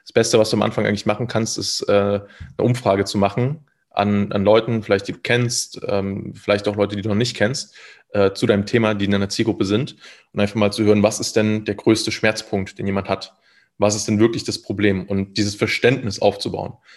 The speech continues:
weil, ähm, das Problem ist, wenn du, grad wenn du, wenn du in einem Bereich gut bist und Experte bist, und damit fängt's ja oftmals an, ne, dass du in irgendeinem Bereich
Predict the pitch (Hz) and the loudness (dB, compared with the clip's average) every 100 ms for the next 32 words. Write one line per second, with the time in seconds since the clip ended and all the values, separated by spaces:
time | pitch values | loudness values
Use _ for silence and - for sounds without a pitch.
0 | _ - 98 104 - _ _ _ _ _ | _ 2 2 2 -4 _ _ _ _ _
1 | - - - 104 107 - - _ 117 - | -14 -2 0 2 0 -6 -20 _ -12 -2
2 | 117 107 135 131 - 113 113 113 113 - | 0 2 2 0 -2 0 2 2 -2 -2
3 | - 123 135 123 120 113 113 110 110 101 | 0 2 4 4 4 2 0 0 0 2
4 | 107 107 - 131 123 95 - - 101 101 | 2 0 0 -2 0 -2 -4 -8 -6 -4
5 | 104 - - 107 92 92 - 95 104 101 | -6 -4 -2 0 -2 -8 -6 -2 -2 -2
6 | 104 101 98 95 - - 95 - 92 92 | -4 -2 0 0 0 -4 -6 -6 -8 -8
7 | 92 98 - 110 107 - 107 123 | -8 -8 -4 -2 -2 2 2 2